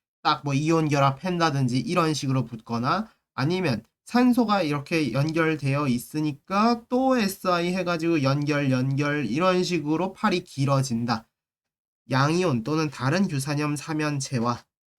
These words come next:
산소가 공유하여 결합한다. 지금 이런 식으로 연결이 되는 게 주로 규칙이 되겠습니다. 그래서 다양한 구조, 다양한 광물, 다양한 성질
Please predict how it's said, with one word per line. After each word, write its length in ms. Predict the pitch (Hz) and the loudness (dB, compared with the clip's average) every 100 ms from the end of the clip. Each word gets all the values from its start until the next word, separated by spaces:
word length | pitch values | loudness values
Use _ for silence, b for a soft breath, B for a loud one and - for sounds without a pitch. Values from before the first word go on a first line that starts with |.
| _ _ _ | _ _ _
산소가 760 | 185 185 185 170 175 190 202 | -4 -4 -4 -4 0 0 0
공유하여 880 | _ 139 151 175 180 151 151 170 220 | _ -2 0 2 0 0 -2 2 2
결합한다. 880 | 220 123 120 - 123 113 113 143 120 | 2 -4 -4 -6 -6 -2 0 -2 -4
지금 220 | - 123 | -2 -2
이런 360 | 107 131 147 143 | 0 -2 -2 -2
식으로 640 | 135 120 131 151 202 214 | -2 -2 -2 -2 0 0
연결이 640 | 131 110 113 120 135 175 175 | -2 -2 -2 -4 -4 -8 -8
되는 360 | 120 110 131 | -4 -2 0
게 360 | 131 110 180 220 _ _ _ _ | -2 -2 -4 -6 _ _ _ _
주로 300 | 123 139 151 | -4 -2 -4
규칙이 460 | 131 - 123 127 | -8 -8 -4 -4
되겠습니다. 680 | 123 113 113 - 107 104 98 _ _ _ | -2 -6 -6 -2 -2 -2 -8 _ _ _
그래서 480 | - 135 127 185 202 _ | -2 0 2 0 -2 _
다양한 580 | - 127 139 170 175 165 | -4 0 0 0 0 -2
구조, 320 | 156 208 220 | -2 0 0
다양한 560 | - 117 127 151 285 | -2 -2 0 0 -2
광물, 540 | - 117 120 123 135 113 | -4 -4 -2 0 0 -2
다양한 520 | 117 113 117 127 151 | -4 -4 -2 0 -2
성질 720 | 156 196 185 160 156 131 101 | -4 -4 -4 -2 0 -2 -4